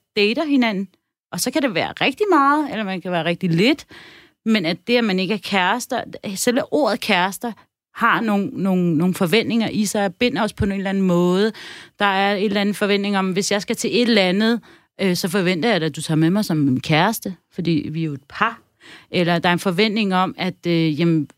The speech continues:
fordi du er min kæreste, så skal du gøre sådan og sådan, eller du skal opføre dig på den, den, den måde, du må ikke sige de ting til mig, du må ikke såre mig på den måde, du må ikke sige til mig, "Jeg gider faktisk ikke at knalde dig, fordi jeg kan ikke rigtig føle, du er til stede."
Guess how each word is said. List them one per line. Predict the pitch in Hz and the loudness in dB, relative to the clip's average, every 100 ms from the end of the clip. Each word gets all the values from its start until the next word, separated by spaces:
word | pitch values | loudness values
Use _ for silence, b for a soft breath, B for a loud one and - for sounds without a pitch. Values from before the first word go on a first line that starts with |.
| - | -12
fordi | - 180 196 | -6 -2 0
du | 196 | 2
er | |
min | 180 156 | 0 0
kæreste, | 175 175 202 | 0 0 -2
så | 208 | -6
skal | 208 196 | -6 -4
du | 165 | -4
gøre | 170 170 | 0 0
sådan | 170 120 | 0 -2
og | 117 | 0
sådan, | 254 262 131 - | 2 2 -2 -6
eller | 143 | -8
du | 139 | -8
skal | 165 147 | -10 -6
opføre | 156 - 165 | -4 -4 -4
dig | 175 | -4
på | |
den, | 139 160 | -4 -2
den, | 160 | -2
den | 165 165 | -2 -4
måde, | 165 185 226 269 262 | 0 4 4 4 2
du | 202 | -2
må | 175 | -6
ikke | 156 185 - | -4 -4 -4
sige | - 208 | -2 -2
de | 190 | -2
ting | - 190 131 | -2 -2 -2
til | - 247 | 2 4
mig, | 277 208 | 4 2
du | |
må | 175 | -8
ikke | 175 - | -10 -8
såre | 180 180 | -6 -6
mig | 208 | -6
på | 165 | -6
den | 180 185 | -4 0
måde, | 196 | 0
du | 208 | 2
må | 202 | 0
ikke | 214 - | 0 2
sige | 247 | 2
til | - 214 | 4 2
mig, | 226 B B | 0 B B
"Jeg | 165 | -4
gider | 202 | -2
faktisk | 196 180 185 | 0 0 -2
ikke | 175 | -6
at | |
knalde | 175 175 165 180 | -2 2 2 2
dig, | 165 | 0
fordi | 160 175 | 0 0
jeg | 165 | 0
kan | 190 | -2
ikke | - 180 | -4 -4
rigtig | 170 180 | -2 0
føle, | 170 170 | 0 2
du | |
er | 180 | 0
til | - | -2
stede." | 151 151 156 170 | -4 0 2 2